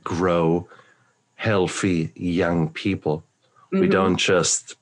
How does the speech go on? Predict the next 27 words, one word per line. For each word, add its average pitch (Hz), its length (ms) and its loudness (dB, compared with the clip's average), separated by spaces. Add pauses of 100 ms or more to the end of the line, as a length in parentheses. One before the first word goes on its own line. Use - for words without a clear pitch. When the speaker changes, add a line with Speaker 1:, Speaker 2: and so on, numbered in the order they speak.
Speaker 1:
pretend 92 420 -2
that 82 140 -2
the 87 80 0
world 80 280 2
is 80 100 0
so 92 300 2
shiny 82 520 0
and 80 180 0
beautiful, 80 1080 0
Speaker 2:
Right. 175 360 -2
Speaker 1:
and 87 220 0
then 95 240 2
they 87 160 4
get 82 220 0
hurt, 85 680 0 (440)
and 92 180 0
then 90 180 2
they 90 140 6
have 87 240 0
no 85 220 4
skills 80 540 0
how 90 180 -2
to - 120 -6
deal 87 300 0
with 80 180 0
the 82 80 -6
pain, 80 540 -2